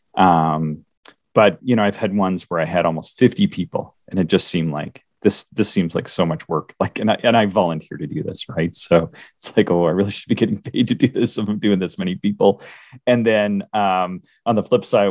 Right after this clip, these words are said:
when, and, and, and what happens though, when you have so many people, and you, you know this, Shane, you,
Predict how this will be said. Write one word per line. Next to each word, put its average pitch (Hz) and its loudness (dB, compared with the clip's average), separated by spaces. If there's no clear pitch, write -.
when, 101 -2
and, 120 -2
and, 131 0
and 123 -2
what 120 -2
happens 147 0
though, 90 -8
when 92 -8
you 95 -4
have 110 -2
so - -4
many 98 -2
people, - -6
and 147 4
you, 139 4
you 147 0
know 120 0
this, 85 -8
Shane, 87 -6
you, 92 0